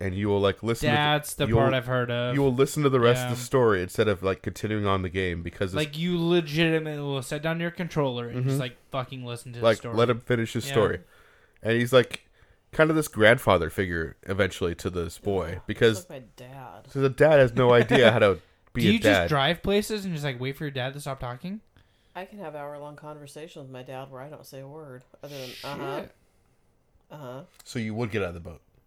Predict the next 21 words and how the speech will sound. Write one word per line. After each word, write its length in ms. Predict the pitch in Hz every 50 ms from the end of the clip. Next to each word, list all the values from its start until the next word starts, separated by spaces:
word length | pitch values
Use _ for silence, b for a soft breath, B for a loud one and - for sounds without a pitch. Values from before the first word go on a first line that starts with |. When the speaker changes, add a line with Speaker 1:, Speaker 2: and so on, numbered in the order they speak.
| _ _ _ _ _ _ _ _ _ _ _ _ _ _ _ -
Speaker 3:
Probably. 180 | 139 143 147 151 147
Speaker 2:
You 420 | 143 147 165 190 226 254 254 240
probably 380 | 208 - 226 208 190 185 180 175
would, 200 | 165 156 - - -
cl-, 220 | - 170 139 - - -
yeah, 220 | 160 175 170 151
get 100 | 143 -
Speaker 3:
It, 40 | 151
Speaker 2:
out 140 | 151 151 147
of 60 | 147
the 60 | 151 156
boat 60 | 147
and 80 | 143 147 208 220
Speaker 3:
manners 100 | 220 -
Speaker 2:
run. 140 | 151 147 131
Speaker 3:
would 120 | - 123
tell 220 | - - - 175 180
me 120 | 170 165 160
not 340 | 151 143 131 143 - _ -
to, 280 | - 170 160 170 170 170
but 340 | 170 151 139 131 123 -